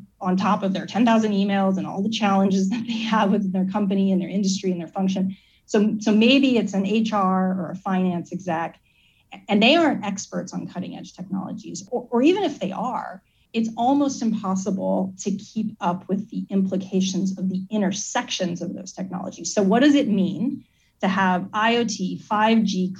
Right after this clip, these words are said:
cloud, and A I in the context of E S G? Like, what does that even mean? Um, not very many people know the answer to that. So, so what do we do? So we in the Deloitte Greenhouse, we slow down, we always say with our clients, we slow down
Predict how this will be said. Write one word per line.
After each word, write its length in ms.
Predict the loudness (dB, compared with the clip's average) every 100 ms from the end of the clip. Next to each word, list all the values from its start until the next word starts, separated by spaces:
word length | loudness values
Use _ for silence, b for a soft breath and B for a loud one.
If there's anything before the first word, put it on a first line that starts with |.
| -8
cloud, 460 | -4 -4 -4 -4
and 180 | -4 -6 -4
A 200 | 0 0
I 360 | 0 -2 -6
in 200 | -4 -4
the 60 | -6
context 640 | -10 -6 -4 0 -2 -4
of 80 | -8
E 180 | -8 -10
S 200 | -12 -14
G? 280 | -14 -18 _ _ _ _ _
Like, 140 | -8 -8 -16 _
what 140 | -2 0
does 60 |
that 120 | 2
even 160 | 0 -6
mean? 280 | -12 -16 -18 b b b b b -2
Um, 300 | 0 0 -2
not 300 | 4 4 6
very 220 | 4 4 4
many 220 | 2 0
people 380 | -2 -2 0 -2
know 240 | 0 2 2
the 160 | 0
answer 280 | 2 2 0
to 60 | -6
that. 260 | -6 -10
So, 200 | -6 -4
so 140 | 0 2
what 180 | 4 4
do 80 |
we 200 | 2 0
do? 120 | 0 -2
So 160 | -2
we 300 | -2 0 4
in 140 | 4 4
the 80 |
Deloitte 240 | 0 -2 -2
Greenhouse, 340 | -2 -2 -6
we 80 | -6
slow 760 | -6 -8 -12 -2 2 4 4 2
down, 180 | 2
we 80 | 0
always 260 | 2 2 0
say 140 | -2
with 160 | 0 0
our 60 |
clients, 280 | -2 -4 -4
we 120 | -2
slow 760 | -2 -6 -12 -2 2 4 4 4
down 680 | 4 2 -2 -2 -4 -6